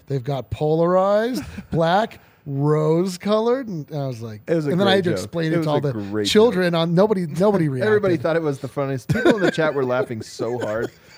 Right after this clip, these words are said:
Speaker 2: Uh, kick off the new year <laughs> with new gear built to last. Our friends at Shady Rays have you covered. From the sun to the slopes, premium polarized shades, customizable goggles,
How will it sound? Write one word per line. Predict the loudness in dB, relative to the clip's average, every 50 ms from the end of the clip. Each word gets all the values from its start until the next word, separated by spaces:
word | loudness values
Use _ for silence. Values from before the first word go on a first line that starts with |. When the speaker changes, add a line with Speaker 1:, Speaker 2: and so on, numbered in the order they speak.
| -10 -6 -4 0
Speaker 2:
Uh, | 2 2 2 4 4 2 2 0
kick | 0 -4 -4 -2
off | -2 -2 -2 -2
the | -4
new | -2 -2 0
year | 0 2 2 0 0 0
<laughs> |
with | 0 -2 -2 -2
new | -2 -4 -4 -4
gear | -4 -4 -2 0 0 0 0
built | 0 0 -2 -2 -2 -2
to | -2
last. | 0 0 0 0 0 -2 -2
Our | -4
friends | -2 -2 -2 -2 -4
at | -6 -6 -4
Shady | -2 -2 -2 0
Rays | 0 0 0 0 -2 -2
have | -2 -2 -2 -4
you | -6 -8
covered. | -8 -4 -2 -2 -2 -2 -2 -4 -4 -6
From | -10 -14 -14 -10 -6 -4 -2 -2
the | -2 -4
sun | -2 -2 -2 -2 -2 -2
to | -6
the | -8 -8
slopes, | -6 -2 0 0 0 0 -2 -6
premium | -10 -6 -4 -2 -2 -2 -2 -2 -2 -2 -2
polarized | -2 -2 0 0 2 2 0 0 -2 -2
shades, | -4 -4 -4 -4 -4
customizable | -4 -4 -4 -2 -4 -6 -6 -4 -4 -4 -4 -4 -6 -6 -6 -6 -6 -4
goggles, | -2 -2 -2 0 0 -2 -2 -4 -6